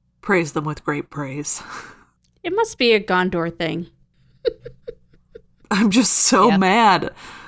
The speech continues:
Speaker 1: At least wounded with many wounds was only said once.
Speaker 2: And then my fave bit, well, not, not actually my favorite, but you know what I'm saying, is then he has his own, like, character section here where he lists everyone.
Speaker 1: Yes. <laughs>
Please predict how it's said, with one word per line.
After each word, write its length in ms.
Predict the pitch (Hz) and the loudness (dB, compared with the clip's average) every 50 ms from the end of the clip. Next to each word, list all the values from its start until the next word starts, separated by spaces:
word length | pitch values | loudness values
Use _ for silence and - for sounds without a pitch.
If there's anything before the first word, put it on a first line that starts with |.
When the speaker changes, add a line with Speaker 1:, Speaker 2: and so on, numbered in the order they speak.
| - - _ _ _ _ _ _ _ _ _ _ | -20 -20 _ _ _ _ _ _ _ _ _ _
Speaker 1:
At 100 | 220 220 | -2 2
least 220 | 226 269 277 - - | 4 4 4 4 4
wounded 320 | 196 214 220 214 220 185 | 4 4 6 6 4 4
with 140 | 185 196 185 | 4 2 4
many 240 | 196 202 196 196 190 | 4 4 4 4 4
wounds 340 | 175 185 185 185 185 180 180 | 6 6 6 6 4 4 4
was 160 | 180 175 - | 2 2 2
only 380 | - 175 185 185 180 180 175 180 | 4 4 4 6 6 4 4 4
said 240 | - - 175 160 151 | 2 2 2 2 2
once. 600 | 139 147 156 165 151 139 156 - - - - - - _ _ - - - - | 2 4 4 4 4 2 0 0 0 0 0 -2 -6 _ _ -20 -12 -4 2
Speaker 2:
And 120 | 233 269 | 4 4
then 200 | 320 320 302 262 | 6 6 4 4
my 160 | 254 262 269 | 4 2 2
fave 340 | 269 - 294 302 320 294 - | 2 2 2 0 0 0 0
bit, 320 | - 196 185 175 - - _ _ _ - | 0 2 2 0 -2 -8 _ _ _ -2
well, 200 | 202 208 208 - - | 0 0 0 0 -4
not, 400 | 185 185 - 202 196 180 - 170 | -8 -6 -4 -2 -2 -2 -2 -2
not 60 | 180 165 | -4 -4
actually 220 | 151 - - - - | -4 -4 -6 -6 -6
my 120 | - - 180 | -6 -6 -6
favorite, 380 | - - 107 - - 107 - | -6 -6 -6 -6 -8 -8 -4
but 80 | - 202 | -2 -2
you 80 | 190 | 0
know 60 | 175 - | 0 -2
what 80 | - | -4
I'm 60 | 165 175 | -6 -4
saying, 380 | - 196 170 156 151 - - - | -2 -2 -2 -2 -2 -6 -6 -2
is 180 | - 208 202 - | -2 -2 0 2
then 180 | 220 202 196 | 2 2 2
he 280 | 208 208 - 240 226 240 | 2 0 0 0 2 4
has 220 | 240 214 202 202 | 4 4 2 4
his 180 | - 208 190 196 | 2 2 2 4
own, 240 | 185 180 180 180 180 | 2 2 2 2 2
like, 240 | 175 165 - - - | 2 0 0 -2 0
character 400 | - 196 190 190 190 - 139 165 | 0 0 0 0 -2 -6 -10 -8
section 380 | - - - - - - 175 | -6 -8 -8 -8 -6 -6 -6
here 220 | 185 - - - 175 - | -6 -4 -6 -6 -6 -2
where 120 | 185 180 | -2 0
he 120 | 190 202 196 | 2 2 2
lists 340 | 185 190 185 - - - - | 2 2 0 0 0 0 -2
everyone. 440 | 135 - 165 175 175 85 - 233 - - - _ _ _ _ _ _ | 0 0 0 -2 -2 -2 -2 -2 -4 -6 -10 _ _ _ _ _ _
Speaker 1:
Yes. 460 | - 190 208 180 - - - - - - | -2 0 0 0 0 0 -2 -2 0 0
<laughs> 40 | - | 0